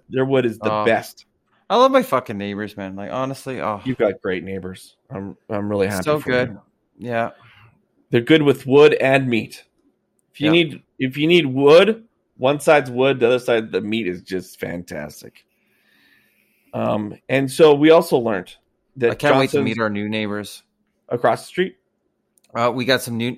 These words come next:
Speaker 2: we got two sets of new neighbors in our cul-de-sac. Seem like good peoples.
Speaker 1: They better bring something
Speaker 2: One
Speaker 1: to the
Speaker 2: house,
Speaker 1: barbecue.
Speaker 2: it's po-, one house, police officer and R C M P, which is so awesome.
Speaker 1: That's good. That's good, uh, connection.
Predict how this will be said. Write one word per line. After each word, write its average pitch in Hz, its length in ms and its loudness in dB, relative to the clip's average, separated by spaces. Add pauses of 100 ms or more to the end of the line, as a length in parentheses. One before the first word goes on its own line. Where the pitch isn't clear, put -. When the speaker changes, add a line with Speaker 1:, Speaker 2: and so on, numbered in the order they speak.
Speaker 2:
we 120 180 -8
got 123 220 0 (320)
two 165 300 -6
sets 139 400 -2
of 117 80 -8
new 123 160 -4
neighbors 117 420 -4
in - 180 -10
our 110 120 -6
cul-de-sac. 107 760 -8 (680)
Seem 123 280 -8
like 117 180 -4
good 117 240 -4
peoples. 110 520 -12 (440)
Speaker 1:
They 139 80 -18
better 120 280 0
bring 123 320 -4
something 127 180 0
Speaker 2:
One 165 120 6
Speaker 1:
to 175 60 2
the 160 40 4
Speaker 2:
house, 135 240 4
Speaker 1:
barbecue. 127 240 2
Speaker 2:
it's 113 180 -4
po-, - 340 -8
one 139 220 0
house, 127 460 0
police 123 380 -6
officer 120 380 -2
and 117 200 -4
R 120 180 0
C - 200 -12
M 107 120 -8
P, 113 360 -14 (400)
which 110 140 -18
is 104 100 -12
so 120 680 2
awesome. 107 560 -4
Speaker 1:
That's 113 200 -4
good. 110 320 -4
That's - 180 -6
good, 107 280 -6
uh, 95 220 2
connection. 104 480 -10